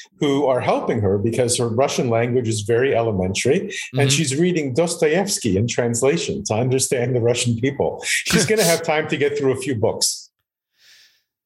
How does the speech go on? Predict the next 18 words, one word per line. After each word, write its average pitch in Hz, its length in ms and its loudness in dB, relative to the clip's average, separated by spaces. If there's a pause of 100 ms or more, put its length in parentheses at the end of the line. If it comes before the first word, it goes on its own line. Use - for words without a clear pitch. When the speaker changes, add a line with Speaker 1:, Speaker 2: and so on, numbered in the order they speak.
(540)
Speaker 2:
So, 196 200 0
y-, 185 160 -2 (160)
I, 160 360 -2
I 170 60 -2
guess, 170 280 -2
yeah, 147 280 -2
uh, 127 360 -6
regardless 151 680 -4
of 165 100 -6
whether 160 240 0
or 151 60 -2
not 147 160 -4
we 143 100 -2
believe 131 440 -2
that, 123 260 -2
that 117 200 -2
Putin 127 300 -2
survives, 120 1040 -2